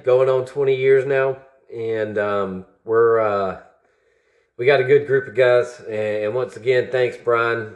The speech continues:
for joining us. And, um, look forward to, to keeping up with you the next four or five months, at least via fantasy football, and then going forward, Little League Baseball, and, you know, let's, let's stay in touch.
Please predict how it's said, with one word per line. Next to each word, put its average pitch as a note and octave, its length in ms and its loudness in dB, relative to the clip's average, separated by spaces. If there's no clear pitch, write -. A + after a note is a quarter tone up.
for G2+ 100 -10
joining A#2+ 400 0
us. - 280 -12
And, F#2 340 -4
um, E2+ 480 -6
look A2+ 300 0
forward A#2 380 -2
to, F2 280 -4
to - 60 -20
keeping A#2+ 300 -2
up B2 160 0
with G#2+ 120 -6
you B2 100 -6
the A#2 40 -6
next A#2+ 300 -2
four B2 200 -2
or A#2+ 100 0
five B2 260 -2
months, B2 280 -2
at G2 100 -14
least A2 340 -4
via G#2+ 420 -2
fantasy B2 320 0
football, C3 600 2
and G#2+ 160 -2
then G#2+ 160 -4
going A#2 300 0
forward, B2 400 0
Little B2+ 160 4
League B2 200 0
Baseball, B2+ 580 0
and, G2+ 240 -8
you G#2 120 -6
know, F2+ 240 -4
let's, G#2 380 -4
let's A2 180 -2
stay B2+ 240 0
in A#2+ 120 -4
touch. G#2 260 -2